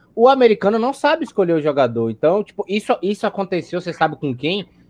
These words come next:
De, e isso pra mim é o maior exemplo que o americano é burro no draft.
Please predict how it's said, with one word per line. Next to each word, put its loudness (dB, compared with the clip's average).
De, 2
e 0
isso 0
pra 4
mim 2
é 4
o 2
maior 6
exemplo -2
que -6
o 6
americano -2
é -4
burro 2
no -2
draft. -4